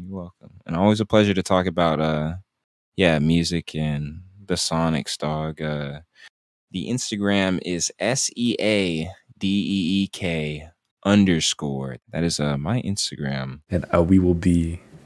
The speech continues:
Speaker 2: shouting you out on the socials and everything and, and linking you everywhere we can. So, uh, thanks for coming on, man.
Speaker 1: Nah, yeah, for real. It was, it was totally an honor.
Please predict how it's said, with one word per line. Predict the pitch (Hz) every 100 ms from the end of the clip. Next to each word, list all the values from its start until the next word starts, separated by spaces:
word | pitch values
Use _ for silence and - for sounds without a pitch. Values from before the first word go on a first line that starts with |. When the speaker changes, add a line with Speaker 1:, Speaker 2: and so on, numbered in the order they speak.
| -
Speaker 2:
shouting | - 98 87 87
you | 85
out | 82 80
on | 82
the | 80
socials | - 80 80 80 80
and | 78
everything | 78 80 - 78 78
and, | 78 78
and | 80
linking | 80 - -
you | 80 78
everywhere | 78 78 78
we | 78
can. | 76 - 80 78 80 - _ _ _ _ _ _ _ _ -
So, | - 80
uh, | 87 101 - _ _
thanks | 90 113
for | 127
coming | - 123 113
on, | 131
man. | 90 80 82 90 _ _ _ _ _ _ _ _
Speaker 1:
Nah, | 113 113 101
yeah, | 95 92
for | 87 104
real. | 95 92 92 -
It | 107
was, | 98 92
it | 98
was | 92
totally | - 87 80 82
an | 78
honor. | 78 80 107